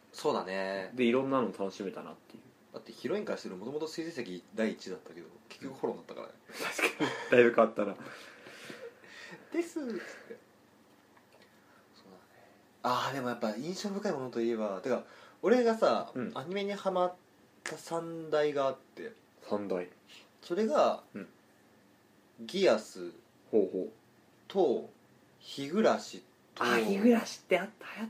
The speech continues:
Speaker 2: たね。
Speaker 1: うん。あと何だったっけな。何だったか忘れたけど、まあ、その三つぐらいが
Speaker 2: うん。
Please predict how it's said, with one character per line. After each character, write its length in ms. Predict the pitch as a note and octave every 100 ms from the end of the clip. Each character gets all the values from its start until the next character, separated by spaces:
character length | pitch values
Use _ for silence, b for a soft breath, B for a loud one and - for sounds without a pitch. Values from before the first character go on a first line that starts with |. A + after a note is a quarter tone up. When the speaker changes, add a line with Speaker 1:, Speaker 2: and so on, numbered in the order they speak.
| -
Speaker 2:
た 100 | A3
ね。 280 | G3 G3+ G3+
Speaker 1:
う 40 |
ん。 260 | A2+ A2+ - F#2+ - B B B B B -
あ 60 | -
と 120 | D3
何 160 | F#3
だ 80 | A#3+
っ 60 | -
た 80 | -
っ 40 |
け 120 | -
な。 420 | C#3 C3+ C#3 C3+ - - _ _ _ _ _ _ _ _ _ A#2+ C#3+
何 300 | F#3 G3+ F3
だ 100 | C#3
っ 60 |
た 140 | - A#2+
か 80 | G#2+
忘 60 |
れ 60 | A2+
た 60 |
け 80 | A2
ど、 80 | G#2
ま 140 | G2+
あ、 40 | G#2 G#2
そ 180 | - -
の 60 | G#2+
三 120 | G#2
つ 140 | - A2+
ぐ 100 | G2+
ら 140 | F#2
い 80 | F2
が 60 | E2+ E2 - -
Speaker 2:
う 40 | G2+
ん。 160 | F2+